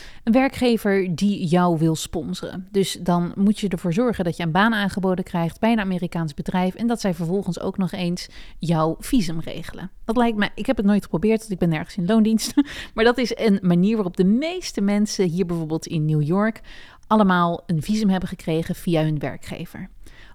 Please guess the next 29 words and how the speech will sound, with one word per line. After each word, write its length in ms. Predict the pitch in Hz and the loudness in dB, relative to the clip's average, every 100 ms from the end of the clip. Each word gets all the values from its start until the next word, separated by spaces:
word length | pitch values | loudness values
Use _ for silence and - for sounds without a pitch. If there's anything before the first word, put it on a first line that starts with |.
| 214 | -2
Als 80 | |
jij 100 | 254 | 2
een 80 | 254 | 2
ondernemer 560 | 269 247 214 262 339 214 | 6 8 8 6 4 2
bent, 380 | 160 202 269 - | 2 -2 -4 -4
heb 140 | 240 | -6
je 140 | - - | -6 -2
ook 200 | 302 - | -2 -2
een 80 | 180 | -4
speciaal 560 | - 160 - 170 151 | -6 -6 -4 -4 -4
visum 320 | 151 170 147 | -2 -4 -2
wat 140 | 147 - | -6 -8
je 60 | |
kan 120 | - - | -10 -8
aanvragen. 500 | 160 - - 180 - | -8 -10 -14 -12 -6
En 100 | 185 | -4
dat 140 | 190 | -2
is 140 | 220 | -2
het 180 | 208 - - | -2 -6 -2
E 200 | 185 175 | -2 -2
twee 420 | - 202 202 165 | -2 0 2 2
visum. 380 | - 156 - 190 - - - - - | -2 -10 -10 -12 -14 -20 -20 -20 -6
En 280 | - 180 175 | 0 0 2
dan 120 | 175 | 4
moet 160 | 190 190 | 4 2
je 80 | 156 | 0
een 100 | 156 | -2
bedrijfsplan 720 | 151 - 190 233 - 247 233 | -4 2 4 4 2 0 0
schrijven. 640 | - 247 226 220 262 285 | 0 0 2 2 0 -2